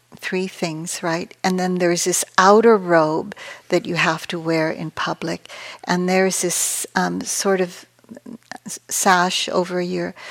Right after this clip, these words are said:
left shoulder that says, "You're a daughter of the Buddha." And, and you wear these things and you walk around in this <laughs> hot Burmese weather, and it's like, "What am I doing here? Why did I ordain now?"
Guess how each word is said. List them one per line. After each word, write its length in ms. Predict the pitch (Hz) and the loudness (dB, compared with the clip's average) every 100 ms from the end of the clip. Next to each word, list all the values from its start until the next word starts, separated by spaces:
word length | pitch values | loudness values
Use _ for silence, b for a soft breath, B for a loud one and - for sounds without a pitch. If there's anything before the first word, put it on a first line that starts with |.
| B B | B B
left 240 | 180 185 - | 2 4 4
shoulder 520 | - 185 170 175 175 | 0 2 2 0 -2
that 300 | 175 175 - | -4 -6 -4
says, 480 | - 180 165 - 185 | -4 -2 -2 -2 -2
"You're 140 | 175 | -2
a 60 | 175 | 0
daughter 420 | 170 156 170 170 | 0 0 0 -6
of 140 | 170 | -6
the 100 | 170 | -10
Buddha." 440 | - 165 151 156 - _ _ B B B | -6 -4 -4 -8 -12 _ _ B B B
And, 400 | - 170 175 185 - | -8 -6 -4 -8 -8
and 140 | 175 175 | -6 -4
you 80 | |
wear 280 | 165 175 175 | -2 2 2
these 320 | 170 165 - | 0 -2 -4
things 360 | - 156 156 160 | -4 -4 -4 -4
and 160 | 156 156 | -4 -4
you 200 | 156 151 | -6 -2
walk 380 | 175 170 - | 2 2 0
around 380 | 160 165 156 147 | -6 -6 -6 -6
in 120 | 151 | -6
this 200 | 156 175 | -4 -6
<laughs> 260 | - - - | -8 -4 10
hot 380 | 180 - - - - B B - | 10 10 -2 -8 -8 B B -2
Burmese 640 | 196 165 160 170 170 165 147 | 10 10 10 4 -4 -4 4
weather, 380 | 160 156 156 | 4 6 4
and 180 | 151 147 | 2 -2
it's 260 | 147 - - | -4 -4 0
like, 240 | 156 151 - B B B _ | 0 0 -6 B B B _
"What 420 | 165 165 185 - - | 0 6 6 4 -4
am 180 | 170 165 | -4 -2
I 140 | 160 | -4
doing 420 | 160 160 156 165 | -4 -4 -2 -4
here? 420 | 165 160 147 143 196 | -6 -6 -6 -6 -2
Why 280 | 180 165 170 | 6 8 8
did 200 | 170 165 | 2 2
I 200 | 156 160 | 2 2
ordain 580 | 180 160 160 160 160 160 | 0 -4 -2 -2 -2 -4
now?" 380 | 170 170 156 | -2 -2 -4